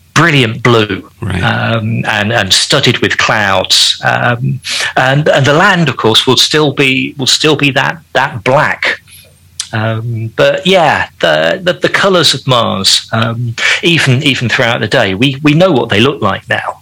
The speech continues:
Speaker 1: um, because we've, we've had robots on Mars for nearly, nearly forty, fifty years, which, which is, which is incredible.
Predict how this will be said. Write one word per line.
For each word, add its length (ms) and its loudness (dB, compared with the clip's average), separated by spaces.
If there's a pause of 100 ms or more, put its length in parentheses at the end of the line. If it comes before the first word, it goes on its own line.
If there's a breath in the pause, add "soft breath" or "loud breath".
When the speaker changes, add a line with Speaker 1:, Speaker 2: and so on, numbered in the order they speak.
Speaker 1:
um, 420 -2
because 580 0
we've, 380 0
we've 160 -2
had 420 -4
robots 600 0
on 180 0
Mars 400 2
for 400 0 (800 loud breath)
nearly, 340 2 (220)
nearly 220 4
forty, 440 0
fifty 320 0
years, 680 2
which, 420 2
which 200 -2
is, 300 -2
which 220 -2
is 140 0
incredible. 640 0